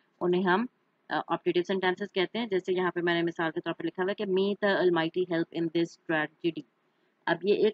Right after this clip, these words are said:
दुआया जुमला है कि इस मुश्किल में जो है वो खुदा मदद करे। या फिर यहाँ पे जब हम किसी को कांग्रेट करते हैं, किसी को मुबारकबाद देते हैं या किसी के लिए, अ, इस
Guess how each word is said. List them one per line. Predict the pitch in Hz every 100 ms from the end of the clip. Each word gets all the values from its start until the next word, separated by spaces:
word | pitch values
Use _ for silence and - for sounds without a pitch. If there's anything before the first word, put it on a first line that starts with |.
| 208
दुआया | 190 170 165 180
जुमला | 175 147 131
है | _ _ _ _ _ _ _ -
कि |
इस | 185 185
मुश्किल | 175 - 180
में | 180
जो | 180
है | 175
वो | 180 180 _ _ _
खुदा | 185 180 170 196 - _ _
मदद | 180 165 170 -
करे। | 165 247 - _ _ -
या |
फिर | 170 196
यहाँ | 196 190 208
पे | 208 190
जब | 202 202
हम | 196
किसी | 185 190
को | 202
कांग्रेट | 190 185 190 202 -
करते | 208 -
हैं, | 233 240 247
किसी | 226 - 202 -
को | 196
मुबारकबाद | 185 170 165 180 196 190
देते | 190 185 196
हैं | 202 202 - _ _ _ -
या | 180
किसी | 185 185
के | 185 190
लिए, | 196 196 196
अ, | 175 180 175 -
इस | 185